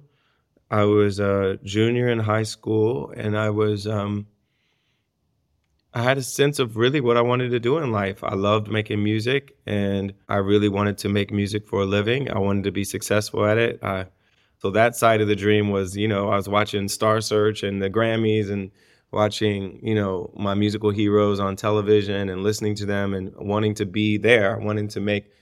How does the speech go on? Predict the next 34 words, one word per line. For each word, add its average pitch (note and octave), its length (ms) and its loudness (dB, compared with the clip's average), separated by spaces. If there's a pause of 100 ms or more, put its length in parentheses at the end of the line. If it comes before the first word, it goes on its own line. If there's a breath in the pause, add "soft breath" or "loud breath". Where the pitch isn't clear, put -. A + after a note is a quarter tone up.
(160)
music A2 400 2 (760)
that G#2 360 4
the G2+ 100 2
world A2 320 6
would G#2+ 140 2
hear. A2+ 440 2 (560)
And G#2+ 440 2 (100)
I G#2+ 140 4
wanted G#2+ 320 2
that A2 180 2
for - 100 -4
myself G#2 440 0
back G2+ 240 0
then. A2+ 580 -2
And G2+ 400 -2 (140)
I G#2 100 0
also G#2+ 340 4
believed G#2 500 -2
that G2+ 400 -2 (1500)
it B2 80 0
was A2 180 0
going G#2 160 0
to G#2 60 0
be G#2 100 4
a G2 60 2
pathway G2+ 640 0
for F#2+ 160 -8
me G2 180 -2
to F#2+ 100 -6
have F#2+ 220 -4
influence G2 460 -6
in F#2+ 80 -8
the F#2+ 80 -8
world. G2+ 400 -2